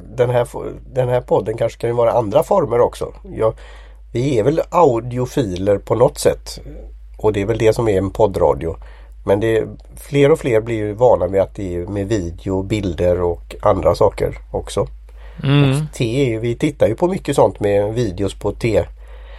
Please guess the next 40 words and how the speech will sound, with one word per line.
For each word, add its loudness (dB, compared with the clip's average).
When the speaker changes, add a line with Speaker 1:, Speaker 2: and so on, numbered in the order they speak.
Speaker 1:
teprovningar 2
och 2
te, -2
hur -6
du -6
för-, -10
förbereder 4
te -4
och, -4
ja, 6
allt 0
vad 4
det -2
nu 2
är. -4
Så -4
det 2
är 4
något 4
som 2
reflekteras 0
på, -8
över 0
ibland. -2
Och -6
texter 0
naturligtvis 2
också. -4
Speaker 2:
Ja, 4
nej, 0
men 2
det 2
är 4
olika. 2
Det 0
är 4
svårt, -2
eh, 0
som 0
sagt, -6